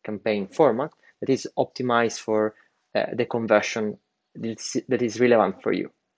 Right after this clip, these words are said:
More specifically, with video action campaign, you can now get plus two hundred percent, uh, C T R at, at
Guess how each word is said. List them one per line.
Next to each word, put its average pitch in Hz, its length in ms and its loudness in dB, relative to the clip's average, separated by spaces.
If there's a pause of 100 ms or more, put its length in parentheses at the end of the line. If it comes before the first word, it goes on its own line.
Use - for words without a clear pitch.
(340)
More 185 140 4
specifically, 202 600 2
with 117 220 0
video 151 240 6
action 127 300 0
campaign, 113 460 2
you 117 80 -2
can 110 180 -2
now 131 180 6
get 117 320 2
plus 127 260 2
two 120 100 0
hundred 113 180 -2
percent, 123 580 -4 (560)
uh, 113 200 2
C - 200 -10
T - 140 -2
R 147 240 4 (360)
at, - 160 0 (180)
at 120 220 -2